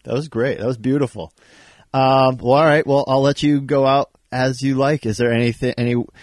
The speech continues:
anything you'd like to add as far as your social media,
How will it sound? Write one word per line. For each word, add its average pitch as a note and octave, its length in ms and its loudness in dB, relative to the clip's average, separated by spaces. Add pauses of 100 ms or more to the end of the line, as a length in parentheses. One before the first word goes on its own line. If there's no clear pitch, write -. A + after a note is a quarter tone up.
(120)
anything B2 240 -4
you'd A#2+ 120 -4
like A#2 160 0
to - 180 -8
add A#2+ 240 0
as A#2+ 140 -2
far A#2+ 240 0
as A2+ 180 0 (280)
your A2 100 -6
social A2+ 280 -4
media, D3 680 2